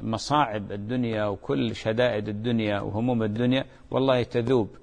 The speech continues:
في حلاوة القرب من الله عز وجل. الإنسان سبحان الله يعني الله عز وجل يمنحه، آه، ثبات ويمنحه صبر، وأيضًا يعوضه خير.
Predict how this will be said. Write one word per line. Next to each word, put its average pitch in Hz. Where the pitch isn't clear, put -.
في 113
حلاوة 117
القرب 120
من 101
الله 104
عز 98
وجل. 90
الإنسان 170
سبحان 131
الله 123
يعني 113
الله 131
عز 120
وجل 120
يمنحه، 117
آه، 98
ثبات 110
ويمنحه 117
صبر، 107
وأيضًا 123
يعوضه 117
خير. 139